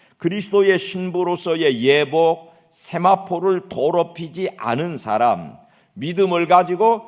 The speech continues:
신앙의 정절을 지키고 윤리 도덕적인 오류가 전부 용서받아서 깨끗한 옷을 입은 사람, 신랑 예수님께 신앙의 정절을 끝까지 잘 지키고 산 사람들이 공중에서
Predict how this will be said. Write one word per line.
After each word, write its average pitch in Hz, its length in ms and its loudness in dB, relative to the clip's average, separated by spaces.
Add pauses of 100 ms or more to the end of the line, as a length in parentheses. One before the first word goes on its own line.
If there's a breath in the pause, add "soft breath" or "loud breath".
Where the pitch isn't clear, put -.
신앙의 180 560 2
정절을 165 540 -2
지키고 180 600 0 (160 loud breath)
윤리 180 440 -4
도덕적인 175 1000 -4 (200 loud breath)
오류가 165 840 2
전부 202 600 -2
용서받아서 143 1160 0
깨끗한 208 680 -6
옷을 143 380 -8
입은 113 300 -6
사람, 95 600 -2 (600 soft breath)
신랑 185 460 2
예수님께 160 560 -4
신앙의 151 520 -2
정절을 175 460 -6
끝까지 202 540 -4
잘 185 340 -4
지키고 185 540 -6
산 123 320 -2
사람들이 98 1160 -4 (520 soft breath)
공중에서 110 1080 -6